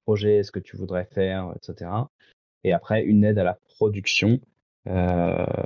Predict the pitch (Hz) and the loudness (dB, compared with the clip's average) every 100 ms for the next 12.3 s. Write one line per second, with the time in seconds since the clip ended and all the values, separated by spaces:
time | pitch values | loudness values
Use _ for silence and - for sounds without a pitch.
0 | - - - - - - 87 90 98 98 | -6 -6 -8 -12 -10 0 2 4 4 4
1 | 87 87 92 107 - 87 90 87 90 98 | 2 2 0 0 -2 -2 0 2 4 4
2 | 104 - _ - 95 92 87 80 92 110 | 2 -2 _ -2 0 2 2 2 2 2
3 | 110 90 87 87 - 98 98 - 92 92 | 2 2 0 2 2 0 0 0 2 2
4 | 104 - 92 92 95 98 92 90 95 - | 2 -2 0 2 2 2 4 4 4 -2
5 | - - - 104 101 101 101 98 95 98 | -14 -8 0 2 2 2 2 2 2 2
6 | 95 95 90 - 85 90 - 92 92 - | 2 0 -2 -2 -2 -2 -2 -2 -2 -2
7 | 85 85 85 85 82 - - - - - | 0 2 2 0 -4 -6 -8 -8 -6 -6
8 | 98 - 87 - 101 107 - - - - | -6 -10 -10 -4 -6 -6 -16 -16 -18 -18
9 | 101 87 76 85 92 117 - _ 90 87 | -14 -12 -12 -10 -6 -6 -8 _ -2 0
10 | 90 - 85 78 - - 95 98 98 82 | 0 -2 -8 -8 -10 0 2 4 2 -4
11 | 87 76 80 82 76 82 - - 80 85 | -8 -8 -8 -12 -10 -10 -12 -12 -10 -8
12 | 95 95 | -8 -8